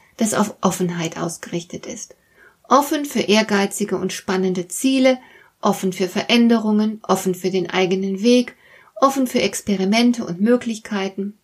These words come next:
offen für den ehrlichen Umgang mit den eigenen Misserfolgen, offen fürs Lernen, offen für den Rat erfolgreicher Menschen.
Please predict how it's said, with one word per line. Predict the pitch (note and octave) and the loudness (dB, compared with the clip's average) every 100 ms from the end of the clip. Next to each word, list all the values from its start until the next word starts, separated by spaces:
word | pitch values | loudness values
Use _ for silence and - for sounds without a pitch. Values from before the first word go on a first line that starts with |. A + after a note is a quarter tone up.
| _ - | _ 0
offen | C4+ C#4+ B3+ | 2 0 -2
für | A#3+ | -2
den | A3 F#3 | -2 0
ehrlichen | B3 C#4 C#4+ C#4 - | 2 4 2 -2 -2
Umgang | A#3 A#3 A#3 | 0 2 2
mit | G#3 G3 | 0 -2
den | E3+ | -2
eigenen | F3 F3 G3 F#3 | -2 0 0 0
Misserfolgen, | E3+ - F3 - F#3+ G3+ C#4 - - _ - | -2 -4 -6 -2 0 0 -2 -8 -20 _ -2
offen | B3+ A#3+ C4 | 0 0 -2
fürs | B3 A#3+ - | -2 -4 0
Lernen, | G#3 G3 G3+ G3+ C4+ - _ - - _ | 2 2 2 0 -2 -8 _ -20 -20 _
offen | C4+ C#4+ D4 | 0 2 0
für | D4+ | 0
den | D4 C4+ | 2 2
Rat | B3 A#3+ B3+ | 2 2 2
erfolgreicher | - B3 B3+ B3 B3 B3 C#4 C4+ | 2 2 2 2 0 -2 -2 -4
Menschen. | D#4 D4+ - G#3+ | -4 -4 -10 -12